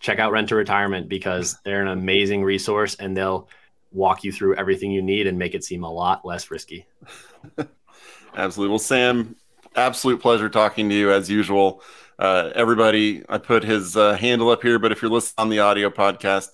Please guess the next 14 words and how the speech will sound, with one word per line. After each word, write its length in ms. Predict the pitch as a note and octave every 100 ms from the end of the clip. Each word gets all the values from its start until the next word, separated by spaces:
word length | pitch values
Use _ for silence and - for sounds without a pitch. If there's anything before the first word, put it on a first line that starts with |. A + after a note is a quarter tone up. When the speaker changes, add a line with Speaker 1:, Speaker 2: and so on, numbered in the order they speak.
| _ _ _
Speaker 2:
it's 200 | G2 - -
at 340 | G#2+ G#2+ -
Sam 400 | - - G#2+ G#2+
H 360 | G2 G2+ G2+ -
Real 200 | G#2 G#2
Estate. 440 | G2 - G2 F#2+
Go 180 | G#2 G2+
on 300 | G2 G2 F#2+
whatever 380 | F#2+ A2 A2 G2
social 380 | - A2 - G2
media 220 | G2 F#2+
platform 500 | - G2 F#2 G2 F#2+
you 140 | F#2+
use, 440 | G2 G2 F#2+ F#2